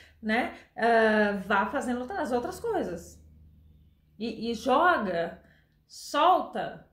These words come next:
a energia pra expandir. Porque, porque a gente fica na espera, a gente prende, né? Eu já falei aqui algumas vezes, o universo trabalha em contração e expansão. Então, quando eu fico apegada a alguma coisa, eu tô o quê? Contraindo a energia, ela não flui,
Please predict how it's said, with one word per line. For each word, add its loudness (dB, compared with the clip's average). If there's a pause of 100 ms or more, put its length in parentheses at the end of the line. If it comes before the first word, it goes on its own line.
(120)
a -6
energia -4
pra -6
expandir. -10 (340)
Porque, -4 (160)
porque -10
a -2
gente -2
fica -4
na -2
espera, -2
a 0
gente -8 (360)
prende, -2 (100)
né? -8
Eu -8
já -4
falei -8
aqui -8
algumas -4
vezes, -4
o -4
universo -6
trabalha -4
em -4 (280)
contração -4
e -4
expansão. -8 (1080)
Então, -2
quando 0
eu 0
fico -6
apegada 4
a 2
alguma -2
coisa, -2
eu -8
tô -4
o -4
quê? -6
Contraindo -2
a 4
energia, 0
ela 4
não -4
flui, -8